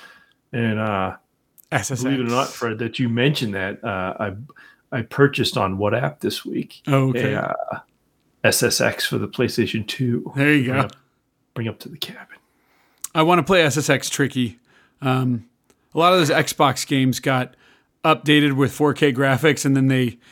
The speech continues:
Speaker 2: threw 'em on sale on, uh, the Xbox store.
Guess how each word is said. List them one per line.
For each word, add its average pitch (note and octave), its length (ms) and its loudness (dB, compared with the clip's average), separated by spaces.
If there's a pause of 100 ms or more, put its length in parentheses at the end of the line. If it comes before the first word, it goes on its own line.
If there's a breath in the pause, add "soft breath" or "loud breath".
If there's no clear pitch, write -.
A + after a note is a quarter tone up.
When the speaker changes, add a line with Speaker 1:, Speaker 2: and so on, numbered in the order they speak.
(280 soft breath)
Speaker 2:
threw D#3 220 4
'em C#3+ 100 6
on C3 200 6
sale C#3 520 0 (160)
on, C3 400 2
uh, B2 400 -2
the C3+ 140 4
Xbox C3+ 380 2
store. D#3+ 420 0